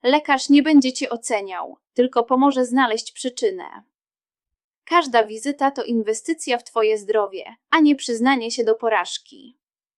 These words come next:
Podsumowując, utrata wzwodu w trakcie stosunku to nie dowód na brak męskości, ale sygnał, że warto zadbać o siebie mądrzej. Możesz odzyskać kontrolę, jeśli dasz sobie prawo do zmian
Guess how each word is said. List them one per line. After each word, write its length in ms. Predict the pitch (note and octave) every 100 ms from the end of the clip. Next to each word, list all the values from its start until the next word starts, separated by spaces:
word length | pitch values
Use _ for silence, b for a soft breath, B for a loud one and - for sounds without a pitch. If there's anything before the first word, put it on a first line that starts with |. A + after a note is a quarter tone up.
| _ _ _ _ _ _ _
Podsumowując, 1080 | D#4 - D#4+ C#4 B3 A3 G#3 F3+ G3+ - - _
utrata 440 | - G#3 B3+ C4+ A#3+
wzwodu 440 | G#3 G#3+ B3+ A#3
w 80 | A3+
trakcie 360 | A#3+ A#3 - A#3+
stosunku 600 | - A3+ G3+ G3 - C#4+
to 140 | B3+
nie 180 | A3+ A3
dowód 360 | B3+ A#3+ A#3
na 140 | B3 G#3+
brak 240 | G#3+ A3
męskości, 800 | A3 G#3 - F#3+ F#3+ - - - _ _
ale 200 | A3 G#3+
sygnał, 600 | G#3+ A#3+ G#3 G3+ G#3 C#4 - _
że 180 | G3+ G#3+
warto 360 | C4 D#4 B3
zadbać 420 | A3 A#3 A3+ A3+ -
o 60 |
siebie 320 | A3+ B3+ A3
mądrzej. 680 | A#3 B3 G#3+ F#3 - D#2 D#2+ _ _ _ _ _ _ _ _ _ -
Możesz 360 | C4+ E4 F#4+
odzyskać 540 | - G#3+ D4 - C4 -
kontrolę, 640 | B3+ B3+ A3+ F3+ E3 A#3+ D#4+ _
jeśli 360 | A3+ A3 - A3
dasz 220 | C4 D4
sobie 280 | - A3+ G#3+
prawo 340 | G#3+ C#4 C4
do 140 | A3 G3+
zmian 340 | G#3 C#4+ D#4